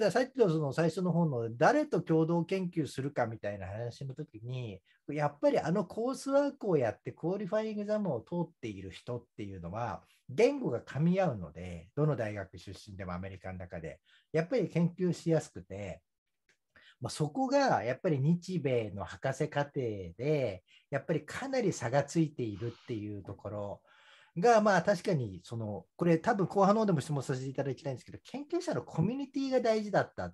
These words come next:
ていう話があって、それが今とてもやりづらくなっているみたいな話も、そこのギャッ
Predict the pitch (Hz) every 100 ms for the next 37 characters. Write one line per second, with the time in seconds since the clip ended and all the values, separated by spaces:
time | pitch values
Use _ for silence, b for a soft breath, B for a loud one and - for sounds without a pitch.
0 | _ 113 101 92 - 92 90 - 101 98
1 | 101 95 82 76 90 - - 107 117 101
2 | 87 b b b - - 226 247 254 262
3 | 220 123 127 180 185 135 147 190 220 247
4 | - 139 139 - 139 110 95 95 95 95
5 | 92 92 101 - 104 113 117 85 - 113
6 | 240 240 139